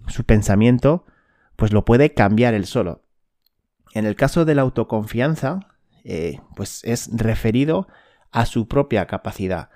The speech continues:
Es confiar en sí mismo, ¿no es cierto? Bien, pues ahí es donde pe-, comienza el trabajo con uno mismo. Es importante que como deportista entiendas que la manera de mejorar tu autoconfianza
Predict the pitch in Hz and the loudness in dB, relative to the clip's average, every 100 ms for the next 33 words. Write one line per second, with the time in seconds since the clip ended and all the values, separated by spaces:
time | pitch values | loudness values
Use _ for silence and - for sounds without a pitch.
0 | _ _ _ - 120 - 135 123 120 131 | _ _ _ -16 -10 -2 0 0 2 2
1 | 131 120 110 107 90 90 104 110 135 135 | 0 -4 -4 -4 -2 -2 -2 -2 -2 -2
2 | 185 208 _ _ - _ _ - 107 87 | -4 -6 _ _ -20 _ _ 0 0 0
3 | - - 123 - 117 147 151 151 139 123 | -6 -2 0 2 2 4 2 2 0 -2
4 | 113 117 127 135 139 123 113 123 131 156 | -6 -6 -6 -6 -8 -6 -6 -6 -6 -6
5 | 147 _ _ 110 110 117 101 92 90 82 | -8 _ _ -4 -2 -2 -2 -4 -6 -10
6 | 95 _ _ _ _ _ - 147 - - | -12 _ _ _ _ _ -8 -8 -6 -4
7 | 127 117 113 117 143 156 165 160 _ _ | -4 -2 -4 -2 -4 -2 -4 -4 _ _
8 | - 117 110 110 208 107 - 104 - 151 | -8 -4 0 2 4 2 0 -2 -2 -2
9 | - 165 180 _ _ _ _ - 123 120 | -2 -4 -4 _ _ _ _ -4 0 2
10 | 127 117 104 - 113 107 107 117 131 101 | 4 4 2 2 4 4 4 4 4 2
11 | - 117 113 101 117 120 113 101 - 117 | -2 0 2 2 2 2 2 -2 -4 -4
12 | - 143 151 123 107 151 151 117 113 139 | 0 0 0 -4 -4 -2 -2 -2 -2 -2
13 | 160 196 | -4 -6